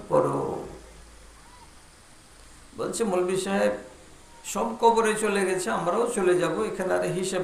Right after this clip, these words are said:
করার কি আছে? লম্বা সফর কি, আর বড় সফর কি, ছোট সফর কি?" হায়, হায়, হায়, আপনাকে বুঝাতে পারবো না।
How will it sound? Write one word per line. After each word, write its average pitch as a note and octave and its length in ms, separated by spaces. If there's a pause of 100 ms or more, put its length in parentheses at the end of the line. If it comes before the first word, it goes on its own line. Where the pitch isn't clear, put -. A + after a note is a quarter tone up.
করার F3+ 240
কি F3+ 240
আছে? - 440
লম্বা F3+ 420
সফর E3+ 320 (120)
কি, G#3 220
আর F#3 120 (100)
বড় E3+ 140 (180)
সফর E3+ 260 (100)
কি, A3+ 180
ছোট F3 200
সফর D#3 540
কি?" D#3 280 (760)
হায়, C#3+ 340
হায়, - 280
হায়, - 240 (340)
আপনাকে G3+ 380
বুঝাতে F3+ 440
পারবো D#3+ 360
না। D3+ 220